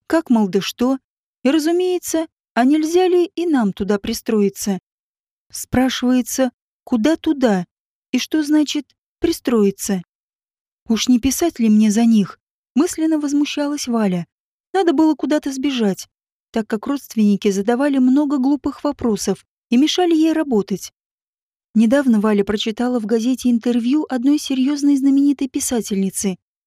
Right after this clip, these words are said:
Не в местной, а в той, что имеет огромный тираж и раскупается всей страной. Вот в этой газете и было написано,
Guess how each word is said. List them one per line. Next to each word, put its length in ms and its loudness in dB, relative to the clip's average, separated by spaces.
Не 160 2
в 80 -2
местной, 500 2
а 80 0
в 60 -12
той, 180 2
что 260 -6
имеет 340 2
огромный 440 2
тираж 420 -4
и 40 -2
раскупается 720 -4
всей 240 -4
страной. 580 0
Вот 240 0
в 60 2
этой 180 2
газете 480 2
и 60 2
было 240 0
написано, 720 0